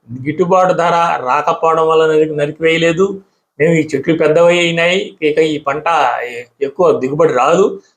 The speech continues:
అందుకని నరికేశామని వాళ్ళ దగ్గర నుంచి వాంగ్మూలాలు తీసుకుంటున్నారు. ఇంకా పైపెచ్చు సి-, వైఎస్ఆర్సీపీ వాళ్ళంతా ఈ గుజ్జు పరిశ్రమ వాళ్ళతో కలిసి సిండికేట్ అయ్యి రైతుల దగ్గర నుంచి ఈ సరుకు కొనకుండా నాటకాలు ఆడుతున్నారని చెప్పి అంటున్నారు.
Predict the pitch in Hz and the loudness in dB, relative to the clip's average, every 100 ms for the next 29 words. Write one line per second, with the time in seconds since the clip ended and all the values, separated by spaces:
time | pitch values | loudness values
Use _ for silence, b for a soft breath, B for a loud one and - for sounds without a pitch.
0 | _ 156 202 226 226 196 185 190 170 180 | _ -2 2 4 4 2 0 -2 -2 -2
1 | 170 165 156 156 160 160 156 143 147 147 | -2 -2 -2 -2 -4 -6 -2 -2 0 0
2 | 147 143 135 131 - 120 113 110 - _ | 2 2 0 -4 -10 -12 -10 -10 -12 _
3 | _ _ _ 135 156 180 180 175 170 170 | _ _ _ -2 2 2 2 0 0 -4
4 | - 165 165 - _ _ _ _ - 165 | -4 -8 -8 -12 _ _ _ _ -16 -10
5 | 143 - 127 185 208 202 202 208 190 185 | -8 0 2 2 2 2 2 0 -2 0
6 | 180 180 175 185 175 160 160 185 180 160 | 2 2 2 0 -2 -4 -4 -2 -2 -2
7 | 170 165 165 165 160 165 165 156 - 156 | -4 -2 0 2 2 0 0 -2 -8 -8
8 | 151 156 165 160 156 156 - _ _ _ | -6 -2 0 2 2 0 -6 _ _ _
9 | - 151 190 180 170 170 165 165 185 160 | -2 0 2 0 0 -2 -4 -6 -2 -2
10 | 156 - _ 143 143 147 160 165 143 156 | -2 -6 _ -8 -2 0 2 0 0 -2
11 | 156 160 156 147 147 - _ - 127 165 | 0 -2 0 0 -2 -6 _ -8 -4 -2
12 | 160 160 151 151 151 143 143 139 127 135 | 0 2 2 0 -2 -2 -2 -2 -4 -4
13 | 123 120 107 | -4 -8 -10